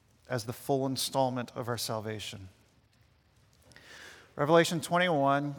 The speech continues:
picking it up at verse five. "And he who is seated on the throne," I'm sorry, back up in verse one. "Then I saw a new heaven and a new earth,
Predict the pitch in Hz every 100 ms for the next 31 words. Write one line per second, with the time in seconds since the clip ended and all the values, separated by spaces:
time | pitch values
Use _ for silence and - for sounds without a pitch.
0 | - 156 165 151 139 139 131 117 127 -
1 | - 117 113 113 113 - - - _ _
2 | _ _ _ _ _ _ _ _ _ _
3 | _ _ _ _ _ _ _ _ _ _
4 | _ _ _ _ _ _ _ _ _ _
5 | _ _ - - - - - _ - 123
6 | 156 170 160 151 - 160 160 160 156 160
7 | 131 127 127 123 127 123 117 - - _
8 | _ _ _ _ _ _ _ _ _ _
9 | _ _ _ _ _ _ _ - - 120
10 | - 123 117 123 131 127 120 113 120 120
11 | 117 120 117 - - - - - - 156
12 | 160 170 151 151 143 156 156 160 139 135
13 | 147 147 143 147 - - -